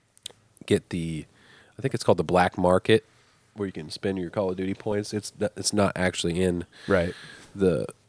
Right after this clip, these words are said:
Speaker 1: game yet for Xbox until Saturday.
Speaker 2: And what do you s-, what do you spend your points on?
Speaker 1: I think you're gonna, I think it's, so
Speaker 2: Is it
Speaker 1: Fortnite
Speaker 2: just,
Speaker 1: has,
Speaker 2: like,
Speaker 1: like, a
Speaker 2: skins
Speaker 1: season.
Speaker 2: or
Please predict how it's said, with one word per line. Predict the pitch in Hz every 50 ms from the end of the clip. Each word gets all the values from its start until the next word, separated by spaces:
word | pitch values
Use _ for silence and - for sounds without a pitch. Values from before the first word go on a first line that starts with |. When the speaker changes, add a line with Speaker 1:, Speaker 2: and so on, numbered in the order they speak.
| - 110
Speaker 1:
game | 107 101 98 98 101
yet | 92 85 - -
for | - - 82 73 53
Xbox | 80 92 - - - 95 87 87 78 - -
until | - - - - -
Saturday. | - - - 73 67 82 65 60 53 55 50 - - - - - - - - -
Speaker 2:
And | 101 110 107
what | 101 98
do | 101
you | 98 95 90 87
s-, | 87 - - - _ _ _ _ -
what | - 101
do | 98
you | 90
spend | - - - 107 87
your | 78 80
points | - - 95 87 85 - -
on? | 95 95 95 95 92 - -
Speaker 1:
I | 139
think | 139 - 214 220 190
you're | 165 151
gonna, | 160 151 123 104 101 92 - - - - - - - - - - -
I | 117
think | - - - 165 156 - - - - -
it's, | 123 - - - - - - - - - -
so | - - - 127
Speaker 2:
Is | 113
it | - - -
Speaker 1:
Fortnite | 135 143 - 147 - 127 117 98
Speaker 2:
just, | 101 - 117
Speaker 1:
has, | 98 95 -
Speaker 2:
like, | 120 110 -
Speaker 1:
like, | 120 107
a |
Speaker 2:
skins | 107 113 117 117
Speaker 1:
season. | 113 123 131 113 143 139
Speaker 2:
or | 147 151 92 92 98